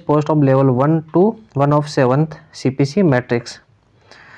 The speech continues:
फिर नोटिस में देखो क्या बता रखा है। फर्स्ट पॉइंट में देखते हैं कि फर्स्ट पॉइंट, पॉइंट में बोला गया है, "सीबीटी above सीएन number was held multiple phases।" सात आठ दो हज़ार बाईस से आपका एग्जाम स्टार्ट हुआ था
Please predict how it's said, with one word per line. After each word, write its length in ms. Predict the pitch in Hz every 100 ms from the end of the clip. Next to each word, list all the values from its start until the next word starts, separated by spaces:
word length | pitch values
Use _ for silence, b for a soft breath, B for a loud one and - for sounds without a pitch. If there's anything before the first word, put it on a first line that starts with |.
| B B
फिर 80 | 156
नोटिस 360 | 147 139 165 170
में 80 | 170
देखो 200 | 170 170
क्या 180 | 165
बता 220 | 160 160 156
रखा 240 | 151 160
है। 60 | 170
फर्स्ट 360 | - 190 185
पॉइंट 300 | - 160 156
में 120 | 160
देखते 300 | 147 131 135
हैं 320 | 147 156 190 b b b b b
कि 80 | 175
फर्स्ट 300 | 156 190 196
पॉइंट, 440 | - 180 175 175 175
पॉइंट 240 | 160 160
में 140 | 165 151
बोला 220 | 139 143
गया 100 | 156
है, 80 | 175
"सीबीटी 640 | - 151 147 147 196 185
above 360 | 139 135 156 143
सीएन 640 | 135 - 156 147 143 147
number 340 | 139 131 123 117 B B B B -
was 280 | 143 156 147
held 320 | 151 165 147
multiple 440 | 139 139 143 175 175
phases।" 360 | 135 127 117 117 _ -
सात 440 | - 147 147 151
आठ 140 | 151 151
दो 160 | 139
हज़ार 200 | 139 139
बाईस 300 | 127 127 131
से 60 | 151
आपका 260 | 135 - 127
एग्जाम 340 | 123 135 143
स्टार्ट 320 | 143 147 143
हुआ 140 | 147 143
था 280 | 165 180